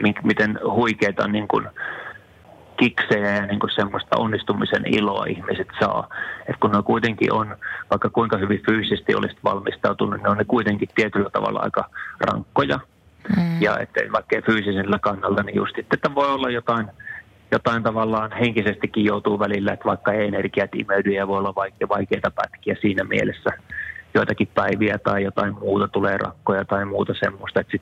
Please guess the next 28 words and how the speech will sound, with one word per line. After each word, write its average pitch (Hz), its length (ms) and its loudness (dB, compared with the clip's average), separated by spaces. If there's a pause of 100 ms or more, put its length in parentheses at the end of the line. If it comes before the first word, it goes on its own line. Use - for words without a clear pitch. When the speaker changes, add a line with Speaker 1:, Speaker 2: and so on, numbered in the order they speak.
(120)
Speaker 1:
selviytyy. 101 540 2
Ja 101 120 0
tavallaan 101 420 0
se 110 60 0 (280)
voimakas 110 480 2
kokemus, 107 520 0
mikä 98 220 0
ihmisillä 101 680 0
on, 107 180 0 (1040)
niin, 95 580 0 (460)
niin 104 220 0
kyllä 107 180 2
ne 104 120 2
on, 104 100 0
niinku, 101 220 -2
päällimmäisenä - 840 -2
mielessä, - 520 -2 (260)
että - 200 0
minkälaisia, 104 440 2
niinku, 104 220 0 (300)
voimakkaita 110 520 0
tunteita 107 560 2
ihmiset - 480 0
kokee. - 400 0 (100)
Ja - 60 0 (840)
saa 104 120 2
sit 104 180 2
itekin 104 560 0